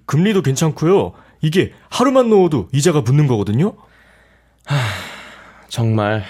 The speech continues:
Speaker 2: 그 자리를 박차고 벗어나고 싶었습니다. 자기 취직했다고 바로 나한테 이럴 수 있는 건가요? 아, 그래도 동생이라고 저는 여유 있게 넘어갔어요.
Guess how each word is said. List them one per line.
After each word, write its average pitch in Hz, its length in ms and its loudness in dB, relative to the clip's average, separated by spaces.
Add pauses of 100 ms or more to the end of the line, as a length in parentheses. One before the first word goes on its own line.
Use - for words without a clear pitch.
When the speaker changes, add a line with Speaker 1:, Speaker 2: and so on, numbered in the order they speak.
(1160)
Speaker 2:
그 147 140 0
자리를 139 420 2
박차고 110 640 -4
벗어나고 107 460 -2
싶었습니다. - 720 -10 (840)
자기 151 300 -2
취직했다고 190 1040 -2 (180)
바로 202 200 0
나한테 151 340 0
이럴 135 180 0
수 202 120 -6
있는 147 220 -2
건가요? 131 440 -4 (840)
아, 160 100 -4
그래도 233 320 -2
동생이라고 165 1000 0 (160)
저는 175 320 0 (840)
여유 120 220 0
있게 139 140 -2
넘어갔어요. 110 720 -2